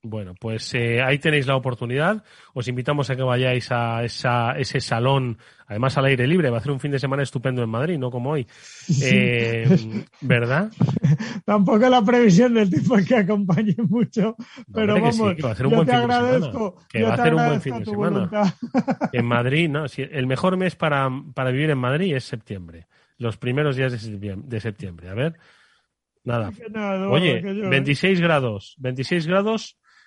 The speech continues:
Speaker 1: y el sol en todo lo alto. Una pregunta
Speaker 2: <laughs>
Speaker 1: antes de dejar el tema del coche. Félix, me gustaría hacerte una pregunta y, e invitarte a una prospección.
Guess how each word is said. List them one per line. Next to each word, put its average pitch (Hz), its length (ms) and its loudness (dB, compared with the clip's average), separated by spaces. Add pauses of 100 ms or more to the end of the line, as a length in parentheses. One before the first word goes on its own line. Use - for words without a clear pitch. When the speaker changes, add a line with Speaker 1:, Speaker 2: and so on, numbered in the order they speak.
(220)
Speaker 1:
y 131 100 0
el 127 100 2
sol 165 180 0
en 151 140 0
todo 139 200 -4
lo 110 140 -4
alto. 101 360 -10 (160)
Una 160 200 -2
pregunta 202 380 2
Speaker 2:
<laughs> - 20 2
Speaker 1:
antes 180 240 0
de 185 60 2
dejar 175 260 0
el 160 100 -2
tema 160 220 0
del 135 180 -2
coche. 104 460 -10 (360)
Félix, 180 460 0 (120)
me 135 80 -2
gustaría 143 400 0
hacerte 180 320 -2
una 151 120 -2
pregunta 143 560 -6 (800)
y, 131 280 0
e 156 140 0
invitarte 135 440 0
a 165 40 2
una 151 160 0
prospección. 101 720 -8